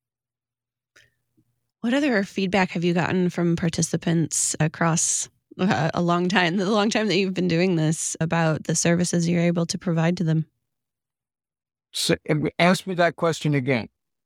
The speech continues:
Speaker 1: What other feedback have you had from participants
Speaker 2: Oh, the
Speaker 1: along, along the way? Yeah.
Speaker 2: The feedback has been just tremendous. I just, we were, we were able to give some scholarship funds to a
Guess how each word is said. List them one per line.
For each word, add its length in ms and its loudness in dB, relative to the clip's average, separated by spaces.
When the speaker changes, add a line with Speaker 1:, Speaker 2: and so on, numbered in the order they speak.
Speaker 1:
What 80 2
other 200 2
feedback 420 -2
have 120 0
you 120 2
had 180 0
from 140 0
participants 680 0
Speaker 2:
Oh, 160 -2
the 80 0
Speaker 1:
along, 520 2
along 240 0
the 60 2
way? 340 2
Yeah. 300 0
Speaker 2:
The 100 2
feedback 560 0
has 160 0
been 320 0
just 380 0
tremendous. 680 0
I 120 6
just, 440 -2
we 160 -4
were, 220 -2
we 240 -2
were 140 0
able 220 0
to 100 0
give 320 0
some 340 -2
scholarship 580 -2
funds 400 0
to 240 0
a 60 0